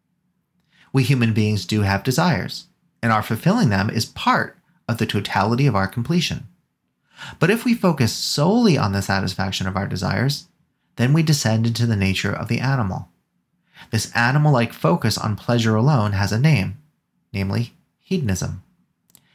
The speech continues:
Hedonists mistake pleasure for happiness,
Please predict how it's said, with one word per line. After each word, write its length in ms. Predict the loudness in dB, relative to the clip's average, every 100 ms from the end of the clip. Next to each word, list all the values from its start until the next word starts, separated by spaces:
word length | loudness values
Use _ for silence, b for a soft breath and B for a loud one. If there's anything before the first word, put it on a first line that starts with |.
| b b
Hedonists 560 | 2 4 2 0 -4
mistake 380 | -2 0 -2 -4
pleasure 420 | -2 -2 0 -4 -4
for 80 |
happiness, 640 | -2 -2 -2 -6 -6 -10